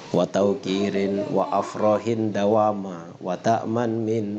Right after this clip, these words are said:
makhawifi kulli syarri. Engkau akan dimuliakan, engkau akan bahagia selamanya, dan aman dari hal-hal yang menakutkan. Wa min uryin wa ju'in wa nqita'in wa min batsin lidinahyin wa amri.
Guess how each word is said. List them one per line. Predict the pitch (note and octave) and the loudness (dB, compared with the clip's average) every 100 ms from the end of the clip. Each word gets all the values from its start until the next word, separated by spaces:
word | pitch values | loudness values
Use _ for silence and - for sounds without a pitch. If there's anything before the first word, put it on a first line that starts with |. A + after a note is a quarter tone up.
| - | -6
makhawifi | F#2 F2+ F#2+ G2 A#2 A2+ G#2 | -6 0 0 2 0 0 -2
kulli | - A2 G#2 G2+ G2 | 2 2 2 -2 -2
syarri. | E2 F#2 G2 G2+ G2 G2+ G#2 - - - - | -2 -2 -2 -2 -2 -4 -6 -8 -16 -14 0
Engkau | A2 | 0
akan | G2+ G2+ G2 | 0 -4 -8
dimuliakan, | G2 G2 G2 G2+ F#2+ G2 F#2+ F#2+ F#2+ F#2+ F#2 | -8 -6 -2 -2 -2 -2 0 0 -4 -6 -8
engkau | F#2+ G#2 | 0 0
akan | G2 G2 G2 | 0 -6 -6
bahagia | G2 F#2+ F#2 G2 G2 F#2+ | -4 -4 -6 -2 0 0
selamanya, | F2+ G#2 G2+ G#2 G#2+ A2 A2 - - - - | 0 0 2 2 2 4 2 -2 -18 -20 -4
dan | A#2 G#2+ - - | -2 -2 -6 -4
aman | A#2 A#2 B2+ C3+ C#3 A2+ | -2 0 2 2 0 -2
dari | A2+ A2 | -8 -8
hal-hal | G2 G#2+ G2+ G#2+ G2+ | -8 -10 -6 -6 0
yang | G2+ G2 | 0 0
menakutkan. | F#2 F#2 F2 F#2+ - - F#2+ G#2 | -2 -4 -4 -8 -8 -8 -4 0
Wa | C3+ | 2
min | D3+ D3+ - D3+ | 0 -6 -6 -6
uryin | D3 C#3+ E3+ C#3+ D3 - - - | -4 -4 -2 -2 -2 -6 -16 -2
wa | B2 | -2
ju'in | A#2 B2+ C3+ C3+ A#2 | 2 2 2 0 -4
wa | A2+ A#2 G#2 | 0 0 0
nqita'in | G#2 F#2 - A2+ A#2+ - B2 A2 A2 G#2 | -4 -8 -6 -2 -2 -2 -2 0 -2 -2
wa | F#2 | -2
min | F#2+ F#2 F#2 | 0 0 0
batsin | F#2+ F#2 - A#2+ A2 F#2 - - F2 | 0 -2 0 2 2 -2 -10 -12 -4
lidinahyin | F2 F2+ F#2+ G2+ G2+ F#2+ A2+ G#2+ G2 | -2 2 2 2 0 2 2 2 0
wa | F#2+ - | 0 0
amri. | G2+ G2+ G2+ G#2+ A2 G2+ | 0 -4 -4 -2 -2 -6